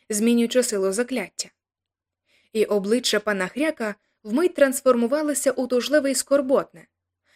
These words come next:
а його хрякання набуло мінорної нотки. "Пане Хряко,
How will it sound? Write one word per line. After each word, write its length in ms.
а 120
його 300
хрякання 680
набуло 420
мінорної 520
нотки. 420
"Пане 240
Хряко, 420